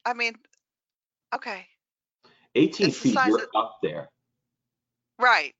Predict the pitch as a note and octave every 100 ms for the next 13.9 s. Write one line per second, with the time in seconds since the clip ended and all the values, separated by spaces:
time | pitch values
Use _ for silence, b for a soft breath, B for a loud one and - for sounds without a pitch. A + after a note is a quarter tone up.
0 | _ A3 G3+ C4+ A3+ A3+ - G3 G3 F#3
1 | - F3+ E3+ D#3+ D#3+ E3+ C#3+ C3 - -
2 | F3+ F3+ F#3 F#3 _ F#3+ G#3 - C3 B2+
3 | - E3 F#3 G3+ G3 F3 D#3+ E3 - -
4 | D3+ C3 B2+ A2+ D#2+ C#2+ - - _ _
5 | _ _ _ _ _ _ _ _ A2+ A2+
6 | - B2+ C3 - F#2 D#2+ E2 D#2+ D#2 E2
7 | D2+ F#2 D#2 - - G2 G2 - - _
8 | _ _ _ _ _ _ _ _ _ _
9 | _ _ _ F#4 - - G2 F#2+ - C#3
10 | C#3+ A#2 - A#2 A2+ - A2+ A2+ - F#2+
11 | F2+ E2+ E2+ - - _ _ _ - -
12 | D#3 A2+ G#2+ F2+ - G2 F2 E2 F#2+ F2+
13 | D2+ - E2+ D2 E2 D#2+ F2+ D2+